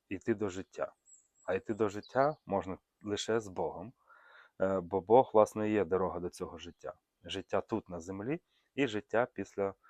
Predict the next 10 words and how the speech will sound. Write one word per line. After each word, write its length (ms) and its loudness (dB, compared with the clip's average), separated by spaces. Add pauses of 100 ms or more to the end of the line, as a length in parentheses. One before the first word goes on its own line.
(280)
е, 360 0 (120)
смерті. 600 -8 (340)
Тобто 320 -8
тут 400 -2 (200)
пройти 320 -4
це 160 -12
паломництво 720 -2 (480)
і 100 -2
піти 300 -4
далі. 280 -2